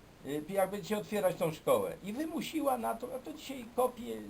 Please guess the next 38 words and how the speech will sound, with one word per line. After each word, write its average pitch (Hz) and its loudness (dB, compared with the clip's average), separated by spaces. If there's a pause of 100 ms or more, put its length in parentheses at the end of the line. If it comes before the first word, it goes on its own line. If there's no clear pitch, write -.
(100)
zrobienie 214 -6
to 240 -8
nie 202 -6
są 208 -6
na 196 -2 (160)
wielkie 170 -8
pieniądze 165 -4
i, 151 -6 (520)
i 302 -2
wymusiła 214 -6
na 170 -6
to, 165 -8
że 147 -12
ta - -8 (120)
ko-, - -8 (300)
ta 139 -6 (360)
tablica 120 -8 (540)
jest, 110 -10
y, 101 -14
była 139 0
wmurowana. 110 -4 (480)
Y, 113 -10
ja 127 -6
to 143 -8
nagrywałem 117 -4
też 131 -10
tą 131 -6
uroczystość, 127 -8
też, 147 -8 (380)
też 165 -4
źle 123 -2
była 113 -2
zrobiona 120 -4 (360)
uroczystość. 127 -10
Nie 180 -6
zaprosili 139 -2
na 117 0
przykład, 127 -2